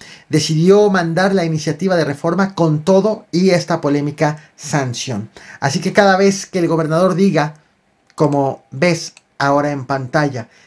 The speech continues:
que él por su propia iniciativa propondrá la derogación del artículo ochenta y cinco de la Constitución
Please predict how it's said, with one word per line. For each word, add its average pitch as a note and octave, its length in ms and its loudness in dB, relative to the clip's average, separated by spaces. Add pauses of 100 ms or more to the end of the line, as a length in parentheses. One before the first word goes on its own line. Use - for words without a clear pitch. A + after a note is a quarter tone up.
(140)
que F3+ 260 4
él G3 140 2
por C#3+ 180 -8
su B2+ 140 -12
propia F3 260 -4
iniciativa D3+ 640 -4
propondrá C3 640 -2
la C#3+ 320 -2
derogación D3 880 -4
del B2+ 140 -6
artículo A#2+ 380 -8
ochenta A#2 200 -8
y A#2 60 -6
cinco C#3 240 -4
de A2+ 60 -2
la A2 100 -8
Constitución B2 560 -4